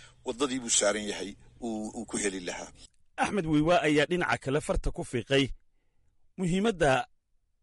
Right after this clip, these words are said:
Speaker 2: uu shirkani u lahaa marka la eego in Somaliland ay hesho maalgashadayaal caalamiya.
Speaker 1: En, madaxdii la fadhiday ee meesha joogtayna way tuseen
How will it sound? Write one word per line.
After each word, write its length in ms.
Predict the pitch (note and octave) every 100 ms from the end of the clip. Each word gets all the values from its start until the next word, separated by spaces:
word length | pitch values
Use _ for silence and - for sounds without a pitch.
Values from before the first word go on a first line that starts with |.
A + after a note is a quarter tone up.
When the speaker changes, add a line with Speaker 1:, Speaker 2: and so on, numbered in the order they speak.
| _
Speaker 2:
uu 80 | E3
shirkani 540 | C#3+ A#3+ E3 D3+ D3 D#3+
u 80 | F#3
lahaa 260 | C3 D3
marka 280 | E3 F#3+ A#2+
la 100 | A#2+
eego 300 | A2+ A#2 C#3+ C3+ - _ _ -
in 120 | A3
Somaliland 720 | - D#3 D#3 E3 C3+ A#2+ B2
ay 240 | - C#3 B2
hesho 420 | A2+ - D#3+ C#3 - _ _ B2+
maalgashadayaal 840 | C3 B2 G#2+ A#2 B2+ A#2+ C3 D3+ -
caalamiya. 560 | C3 C3+ D3 G#2+ B2+ B2 - - _ _ _ _ - - - - -
Speaker 1:
En, 460 | A2 A2 A2 A2 A2+ A2+
madaxdii 640 | A#2 D#3+ D3 C3+ C#3 C3+
la 160 | C3+ D#3+
fadhiday 500 | - G#2+ G#2+ A#2 B2 B2+
ee 100 | A2+
meesha 300 | A2 C#3 G#2
joogtayna 440 | - G2+ - G#2+ A#2 - - -
way 160 | C3+ D3
tuseen 420 | - - - F#2